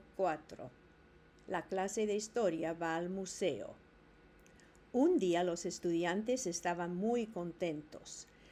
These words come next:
La clase iba a ir en un autobús amarillo al Museo de Historia. Felipe subió al autobús. Teresa, Tomás,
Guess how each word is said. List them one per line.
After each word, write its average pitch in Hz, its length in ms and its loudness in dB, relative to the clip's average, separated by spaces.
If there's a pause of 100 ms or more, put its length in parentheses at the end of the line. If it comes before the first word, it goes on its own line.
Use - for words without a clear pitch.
(140)
La 180 180 0
clase 190 440 0
iba 190 420 0
a 226 80 2
ir 185 380 2 (320)
en 190 220 2
un 175 160 0
autobús 202 840 0
amarillo 190 800 0 (460)
al 240 160 4
Museo 247 480 2
de 233 80 0
Historia. 190 680 0 (580)
Felipe 170 460 0
subió 175 480 0
al 180 180 4
autobús. 196 840 0 (180)
Teresa, 180 540 -4
Tomás, 170 600 -6